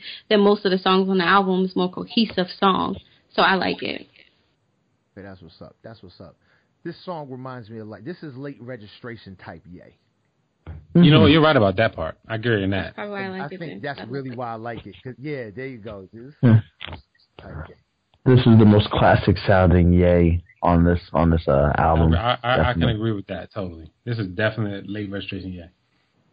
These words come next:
Speaker 2: And I like, uh, my favorite, my favorite line, 'cause this is something that I, I, I recently read, and, you know what I mean, I've been, I've been seeing it in a lot of different avenues. I recently read it in a book that I'm reading. It said, "Let me make this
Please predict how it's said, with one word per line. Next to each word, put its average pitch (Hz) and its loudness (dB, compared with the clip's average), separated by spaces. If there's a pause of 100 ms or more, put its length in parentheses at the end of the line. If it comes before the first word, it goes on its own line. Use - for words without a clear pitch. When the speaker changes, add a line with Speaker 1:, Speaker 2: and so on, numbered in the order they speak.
(1700)
Speaker 2:
And 131 -14
I 127 -12
like, 135 -12
uh, 135 -10
my 131 -16
favorite, 156 -12
my 147 -12
favorite 156 -14
line, 151 -14
'cause 135 -18 (100)
this - 0
is - -12
something - -20
that 120 -18
I, 123 -14
I, - -
I - -12
recently 175 -16
read, 113 -14 (360)
and, 135 -14
you 135 -18
know 127 -12
what 123 -12
I 123 -14
mean, 123 -14
I've 123 -12
been, 127 -16
I've 165 -10
been 175 -12 (100)
seeing 233 -16
it 165 -16 (580)
in 165 -12
a 139 -12
lot 123 -10
of 139 -14
different 147 -14
avenues. 135 -12
I - -12
recently 127 -16
read 123 -14
it 123 -16
in 110 -18
a 90 -20
book 101 -18
that 131 -14
I'm 120 -14
reading. 123 -12
It 117 -16
said, 117 -12
"Let 147 -12
me 147 -16
make 143 -14
this 135 -14